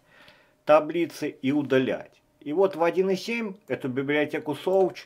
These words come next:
включили, и мы к-, получили две новых команды —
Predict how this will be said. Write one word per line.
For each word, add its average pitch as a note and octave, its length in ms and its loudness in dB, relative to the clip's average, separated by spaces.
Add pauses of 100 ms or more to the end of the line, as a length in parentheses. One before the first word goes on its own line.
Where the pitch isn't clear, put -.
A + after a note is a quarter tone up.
(480)
включили, A2+ 680 -6
и B2+ 200 -6
мы D3 180 0
к-, - 120 -18 (300)
получили C3 560 0
две A#2 260 0
новых A2+ 320 -2
команды — F3 640 0